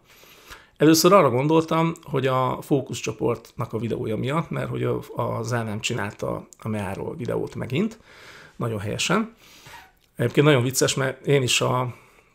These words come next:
az a Hogyan fogjunk milliárdos pasit című videón én is gondolkodtam nagyon sokat, hogy meg kéne csinálni, és aztán nem csináltam meg, most már megcsinálta az Ádám. De nem baj, mert tök jó videó volt. Ö,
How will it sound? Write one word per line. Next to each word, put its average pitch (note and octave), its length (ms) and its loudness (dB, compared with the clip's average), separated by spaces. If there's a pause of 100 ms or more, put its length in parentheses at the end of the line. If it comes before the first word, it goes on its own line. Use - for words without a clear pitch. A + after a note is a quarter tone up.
(140)
az A#2 100 -2
a A#2+ 60 2
Hogyan C#3 280 6
fogjunk B2+ 360 0
milliárdos B2 480 -2
pasit B2+ 320 -4
című B2 200 -2
videón C3 340 0
én C#3 100 2
is A#2+ 120 -2
gondolkodtam A#2+ 600 -2
nagyon A#2+ 260 -2
sokat, - 340 -8
hogy B2 100 -6
meg - 140 -6
kéne - 200 -12
csinálni, D#3+ 440 -2
és - 180 -2
aztán C#3 220 -2
nem B2 140 -4
csináltam B2+ 380 -4
meg, C#3 140 -6
most C3+ 160 -8
már C3 80 -6
megcsinálta - 400 -8
az C3+ 120 -4
Ádám. - 340 -12 (640)
De G3+ 120 2
nem B2+ 200 2
baj, D3+ 320 6 (120)
mert A#2+ 260 -6
tök A#2 160 -6
jó A#2+ 100 -2
videó B2 260 0
volt. E3 320 0 (840)
Ö, C3 440 2